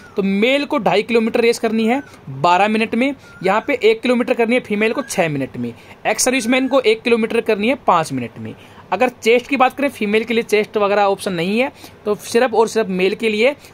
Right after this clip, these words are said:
तिरासी सेंटीमीटर चाहिए और फुलाने के बाद में पाँच सेंटीमीटर फुलाव कम से कम होना चाहिए, ये general category के लिए है। अगर बात करें reserve के लिए तो इक्यासी सेंटीमीटर से लेकर पचासी सेंटीमीटर का फुलाव होना चाहिए।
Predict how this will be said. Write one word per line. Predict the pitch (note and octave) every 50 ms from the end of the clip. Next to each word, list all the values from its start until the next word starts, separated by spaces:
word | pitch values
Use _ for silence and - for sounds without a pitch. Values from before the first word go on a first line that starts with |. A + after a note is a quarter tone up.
| - - -
तिरासी | G#3 G#3+ G#3+ G#3+ - - C#4
सेंटीमीटर | - - A#3+ A#3 A3+ - A#3 A3+ A#3 A3 A3+ A3+
चाहिए | - - F#3+ F#3+ G#3 A#3+ C#4+ D#4 - - - - -
और | F3+
फुलाने | E3 - G#3 G#3+ G#3+ A3 A#3+ A#3
के | B3+ B3
बाद | G3+ G#3 G3 F#3+ G3
में | B3 B3 -
पाँच | - G3 G3 G3+
सेंटीमीटर | - G#3+ G#3 F#3 G3 G3 G#3 G3+ A#3 A#3
फुलाव | - - F#3 F3+ G3 G3+
कम | G3 F3+ F3
से | D#3 - F3+
कम | G#3 A#3 C#4 - - - - - - -
होना | F#3 G3+ A3+ A#3 A#3
चाहिए, | A#3 - E3+ G3 C4
ये | C4+ C4+ C4+
general | F#3 G3+ G3 G3 A3 A#3
category | A3 G#3 F#3+ E3+ D#3+ D#3
के | D3 D3
लिए | C3+ C3 B2+ B2
है। | B2+ A#2+ - - - - - - -
अगर | - F#3+ A#3 B3+
बात | G#3+ A#3 A#3 A#3
करें | - - B3+ B3+
reserve | A#3 G#3 F3 G#3+ A3+ B3+
के | - B3
लिए | A#3 A#3+ A#3+ C#4+ C#4+ C#4 - - - -
तो | - -
इक्यासी | G#3 - - G#3+ G#3+ - - C4+
सेंटीमीटर | - A#3+ A#3+ A#3 A#3 B3 A#3 A#3+ A#3 B3+
से | A3+ - A#3
लेकर | G#3+ G#3 - C#4 -
पचासी | - A3+ E3+ A3 G#3 - A#3
सेंटीमीटर | G3+ G3+ G3+ F3+ G3 G3 F#3+ F3 F#3
का | G3 F#3
फुलाव | - F3 E3+ F#3+ B3 D4+ C#4+ - - - - - -
होना | - - B3 C#4 A#3+ G#3+ F3+
चाहिए। | - - C3+ A#2+ A2+ A2+ A2+